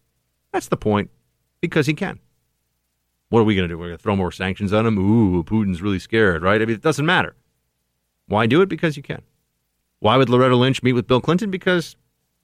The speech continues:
they wanted to talk about whatever they were talking about. I think quite clearly she probably gave him a very, uh, vaguely worded, but clear enough for him to understand, "Nah, that don't worry, we got this covered. You know, Hillary's gonna be fine."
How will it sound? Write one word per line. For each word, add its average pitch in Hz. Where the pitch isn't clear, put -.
they 123
wanted 131
to 120
talk 123
about 120
whatever 120
they 110
were 98
talking 95
about. 104
I 95
think 95
quite 101
clearly 110
she -
probably 104
gave 98
him 101
a 87
very, 107
uh, 92
vaguely 139
worded, 135
but 117
clear 143
enough 131
for 127
him 131
to 131
understand, 113
"Nah, 117
that 104
don't 147
worry, 110
we 127
got 120
this 107
covered. 95
You 92
know, 87
Hillary's 110
gonna 101
be 92
fine." 80